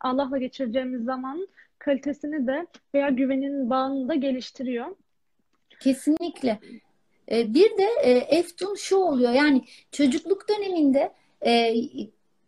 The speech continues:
Speaker 2: yans-, yani, çocuğun öğrendiği o yanlış, e, Allah tasavvuru, yanlış Tanrı imajı,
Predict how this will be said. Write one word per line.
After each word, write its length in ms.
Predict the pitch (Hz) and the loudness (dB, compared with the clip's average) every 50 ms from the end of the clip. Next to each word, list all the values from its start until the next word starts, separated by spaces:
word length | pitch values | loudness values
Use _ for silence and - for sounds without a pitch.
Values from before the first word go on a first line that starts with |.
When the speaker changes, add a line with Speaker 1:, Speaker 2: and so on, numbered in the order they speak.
| _ _ _ _ _ _ 269 220 226 220 240 247 196 | _ _ _ _ _ _ -18 -18 -16 -16 -14 -10 -6
Speaker 2:
yans-, 460 | 208 202 247 262 285 294 277 - - - | 0 4 6 8 8 8 6 4 0 2
yani, 280 | 269 277 269 285 277 262 | 4 6 6 6 6 4
çocuğun 420 | - - 302 277 262 349 427 427 | 2 0 0 0 0 0 -2 -2
öğrendiği 500 | 415 370 330 311 320 330 339 339 320 339 | 2 2 2 4 2 0 -2 -2 -2 0
o 140 | 311 285 294 | 2 4 4
yanlış, 540 | 294 302 311 311 320 339 381 381 - - - _ - | 6 4 4 2 0 -2 -4 -6 -8 -10 -10 _ -2
e, 360 | 240 233 233 233 233 233 233 226 - - - _ _ _ _ _ _ _ | 0 2 2 2 0 0 -2 -4 -6 -8 -14 _ _ _ _ _ _ _
Allah 300 | - 240 262 262 320 359 381 - | 2 4 4 4 4 2 0 0
tasavvuru, 720 | - 370 320 - - 277 254 254 226 208 208 202 226 240 277 | 0 2 2 2 2 2 2 2 2 -2 -4 -2 -2 0 0
yanlış 420 | 262 254 254 262 277 302 294 - | 2 2 4 4 4 4 2 0
Tanrı 380 | - - 294 285 294 311 294 349 | 0 2 4 4 6 6 4 4
imajı, 580 | 381 415 370 320 285 262 254 220 226 277 - | 2 2 2 2 4 4 4 2 2 0 -2